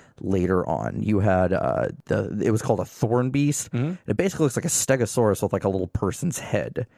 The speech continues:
Speaker 2: Okay.
Speaker 1: And then you had a Blind Wolf, which that's what they called it. It was a, or I think the official name is a Thorax, which these, both of these are canon creatures in the universe, you know. And the Blind Wolf was almost like a Tyrannosaurus Rex with no eyes,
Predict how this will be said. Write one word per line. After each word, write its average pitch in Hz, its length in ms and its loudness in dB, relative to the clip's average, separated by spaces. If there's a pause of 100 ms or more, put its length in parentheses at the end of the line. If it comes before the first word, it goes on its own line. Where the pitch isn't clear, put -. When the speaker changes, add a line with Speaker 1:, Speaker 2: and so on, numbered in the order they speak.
Speaker 2:
Okay. 107 400 -6
Speaker 1:
And 104 100 2
then 101 160 2
you 98 140 2
had 92 520 0
a 95 200 0
Blind 110 540 2
Wolf, 92 420 0
which - 380 -4
that's - 200 -2
what 101 140 0
they 101 80 0
called - 260 -4
it. 60 100 0
It 64 80 0
was 64 140 -2
a, - 60 -2 (180)
or 104 160 2
I 98 60 0
think 180 260 -2
the 104 140 0
official 98 320 -2
name 98 160 0
is - 60 -4
a - 60 -4
Thorax, - 840 -2 (420)
which 110 200 0
these, 110 360 0
both 139 380 4
of 107 140 2
these 101 200 0
are 95 160 4
canon 101 500 2
creatures 92 680 -2 (140)
in 95 220 2
the 92 80 2
universe, - 560 -2
you 98 60 0
know. 87 240 0 (360)
And 101 120 0
the 101 80 0
Blind 135 400 2
Wolf 113 220 4
was 104 140 2
almost 101 160 2
like 95 100 -2
a 104 40 -2
Tyrannosaurus 117 680 2
Rex 92 260 2
with 95 160 -2
no 101 400 4
eyes, 107 580 0